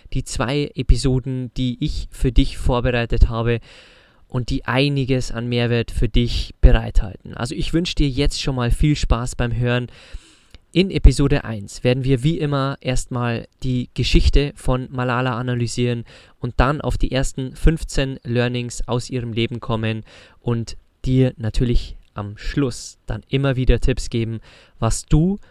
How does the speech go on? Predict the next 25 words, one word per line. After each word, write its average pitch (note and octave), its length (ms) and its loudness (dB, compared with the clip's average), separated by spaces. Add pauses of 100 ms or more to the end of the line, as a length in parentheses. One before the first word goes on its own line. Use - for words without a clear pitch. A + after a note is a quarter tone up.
(220)
von C#3+ 520 2 (280)
Malala A#2+ 720 -2
sofort B2 680 0
in A#2 180 -8
dein A#2 380 -4
Leben A#2 360 -4
einsetzen A2+ 540 -6
kannst G#2 400 -6 (540)
und A2 500 -4 (160)
was A2+ 160 -2
du B2 300 -2
sofort - 760 -4 (240)
tun C#3+ 280 4
kannst, - 360 -4
um A#2+ 120 -6
in A2+ 80 -4
die A#2+ 100 -4
Umsetzung A2 540 -4
zu - 100 -18
kommen G#2 380 -6
nach A2+ 360 -4
dem A#2 200 -4
Hören G#2+ 380 -6 (340)
dieses A2 520 -4 (280)
Podcasts. - 600 2